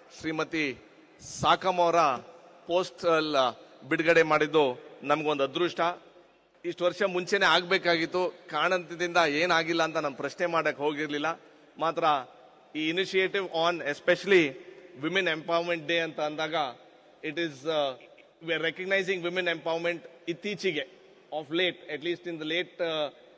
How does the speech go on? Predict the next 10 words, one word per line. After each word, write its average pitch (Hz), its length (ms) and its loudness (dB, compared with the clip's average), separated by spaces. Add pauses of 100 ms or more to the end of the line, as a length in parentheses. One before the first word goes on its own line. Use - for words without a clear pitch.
(120)
ni-, 160 240 -2
uh, 156 880 -6
ಟೂ 170 100 -8
ತೌಸಂಡ್ಸ್ 165 840 -8
ಅಲ್ಲಿ 160 220 -6
ಅಂತ 160 160 -6
ಒಂದು 160 340 -8
that 139 340 -10
women 170 220 -6
empowerment 160 600 -6